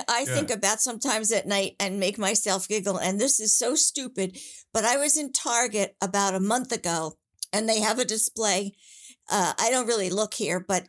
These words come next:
Speaker 1: in the men's, uh, toiletry area, there
Speaker 2: Mm-hmm.
Speaker 1: was a
Speaker 2: What were you
Speaker 1: small
Speaker 2: doing in there?
Speaker 1: pla-,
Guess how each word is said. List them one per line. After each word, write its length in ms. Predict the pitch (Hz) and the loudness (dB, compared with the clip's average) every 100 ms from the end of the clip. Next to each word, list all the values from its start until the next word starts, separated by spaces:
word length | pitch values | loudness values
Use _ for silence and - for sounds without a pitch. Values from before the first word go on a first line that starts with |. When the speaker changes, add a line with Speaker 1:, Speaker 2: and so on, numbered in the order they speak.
| - | -4
Speaker 1:
in 140 | 202 | 0
the 100 | 190 | 0
men's, 680 | 190 220 240 247 247 - - _ _ _ _ | 2 2 2 0 2 0 0 _ _ _ _
uh, 360 | 196 185 175 151 - | 0 2 2 -2 -2
toiletry 960 | - 330 294 185 - 208 151 151 147 _ | 2 4 4 2 0 -2 -2 -4 -8 _
area, 640 | - 196 165 170 165 151 165 _ _ _ | -2 0 0 -2 0 0 -2 _ _ _
there 180 | - 214 | -2 0
Speaker 2:
Mm-hmm. 80 | 101 | 4
Speaker 1:
was 320 | 98 120 135 - | 4 6 4 4
a 360 | 185 175 175 | 0 2 -2
Speaker 2:
What 160 | 131 127 | -2 2
were 60 | 139 | 4
you 80 | |
Speaker 1:
small 160 | 147 139 | 6 8
Speaker 2:
doing 100 | 156 | 6
in 60 | 143 | 6
there? 140 | 151 | 4
Speaker 1:
pla-, 100 | 151 | 4